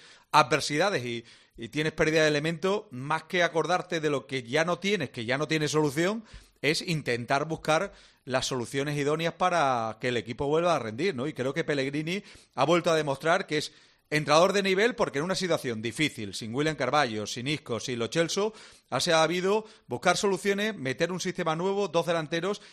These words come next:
y que el equipo, después de la semana negra de Europa y Derbi, haya reaccionado en la Liga y haya ganado dos triunfos que le meten muy arriba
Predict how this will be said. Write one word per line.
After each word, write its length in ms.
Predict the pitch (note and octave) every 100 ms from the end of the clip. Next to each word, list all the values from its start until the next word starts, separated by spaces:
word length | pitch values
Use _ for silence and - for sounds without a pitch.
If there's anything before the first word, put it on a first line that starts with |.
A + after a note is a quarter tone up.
| -
y 120 | A#2
que 100 | A#2+
el 60 | A2
equipo, 380 | G#2+ B2 C#3+ D3+
después 320 | - C3+ A2+
de 280 | C3 C3 B2 - -
la 220 | B2+ C3
semana 360 | C3+ C3+ D3 C#3
negra 260 | C#3+ C3+
de 60 | B2+
Europa 320 | B2+ C#3+ C#3
y 60 | B2
Derbi, 280 | C#3 F3
haya 200 | C#3+ A#2+
reaccionado 560 | B2 C3 - C#3+ D#3 D#3
en 80 | C3+
la 100 | C3
Liga 380 | D3+ D3+ G#3 - E3 D#3
y 60 | A#2+
haya 200 | B2 C3
ganado 280 | C3 B2+ B2
dos 160 | B2+
triunfos 360 | B2+ C3 B2 E3
que 120 | C3+
le 80 | A2+
meten 360 | B2 B2+ A#2 -
muy 280 | C#3+ F#3+ G#3
arriba 440 | E3 F#3+ G3+ A3+